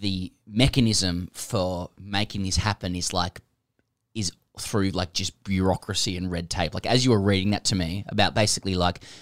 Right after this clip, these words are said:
Cricket Australia potentially about to embark on an enormous climb down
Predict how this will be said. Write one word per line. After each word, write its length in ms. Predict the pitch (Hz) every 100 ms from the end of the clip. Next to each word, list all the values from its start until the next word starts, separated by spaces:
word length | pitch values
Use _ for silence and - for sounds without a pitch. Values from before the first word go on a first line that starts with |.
| -
Cricket 240 | - 147 135
Australia 580 | - 113 107 101 85 - _ _ -
potentially 880 | 117 - 156 160 - 95 92 90 - - _ _
about 360 | 101 107 107 -
to 180 | 101 - _ _ _ _ _ -
embark 460 | 117 101 98 95
on 80 | 101
an 120 | 85 - _
enormous 680 | 117 113 113 131 135 123 110
climb 400 | - 117 95 95 90
down 340 | 82 82 127